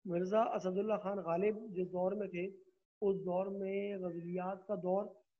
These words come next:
अपने मयार पर था। अब उस मयार को यहाँ पर बाकायदा तौर पर बयान किया जाता है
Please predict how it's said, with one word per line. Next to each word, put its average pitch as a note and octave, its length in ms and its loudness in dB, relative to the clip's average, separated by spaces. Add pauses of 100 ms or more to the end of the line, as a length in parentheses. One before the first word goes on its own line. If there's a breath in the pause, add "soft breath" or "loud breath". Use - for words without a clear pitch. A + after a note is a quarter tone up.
(140)
अपने A3+ 340 4
मयार F#3+ 360 8
पर F3 180 0
था। D3 160 -6 (640)
अब G#3+ 100 10
उस A3+ 260 6
मयार G3+ 500 12
को A3 200 12 (120)
यहाँ F#3+ 400 8
पर G#3+ 240 10
बाकायदा F#3 540 8
तौर F#3 220 12
पर G3 180 10
बयान F3 360 8
किया G3+ 200 8
जाता F3+ 300 12
है F3 120 12